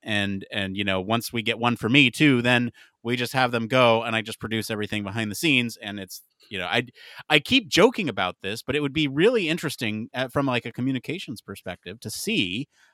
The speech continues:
how that would work. And if people who are listening to this episode or watching this episode would even be keen to what's actually really going on. Like, we wouldn't tell you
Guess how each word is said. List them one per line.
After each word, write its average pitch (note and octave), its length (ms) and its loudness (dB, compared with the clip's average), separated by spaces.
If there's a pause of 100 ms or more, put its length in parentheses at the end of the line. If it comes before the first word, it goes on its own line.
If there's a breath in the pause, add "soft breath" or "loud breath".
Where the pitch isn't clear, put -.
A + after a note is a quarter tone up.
(160)
how F3 340 0
that A#2+ 180 0
would G#2+ 120 -4
work. B2 420 0
And B2+ 180 2
if C3+ 220 -2
people C3+ 540 -6 (180)
who B2+ 100 0
are A2+ 120 4
listening A2+ 400 0
to A#2 60 -2
this A2 140 -2
episode D3 320 -4
or C#3 100 2
watching B2+ 520 -2
this F#2 180 -6
episode F2+ 540 -10 (340 soft breath)
would E3+ 140 2
even F3+ 260 -2
be D3+ 160 -4
keen D#3+ 680 -2
to C3 340 0
what's C3 240 -4
actually C3+ 240 -2
really C#3 220 4
going B2 280 2
on. G#2 220 -4
Like, G2+ 180 -2
we F3 80 4
wouldn't A#3 240 -2
tell G#3 240 0
you G2+ 300 -8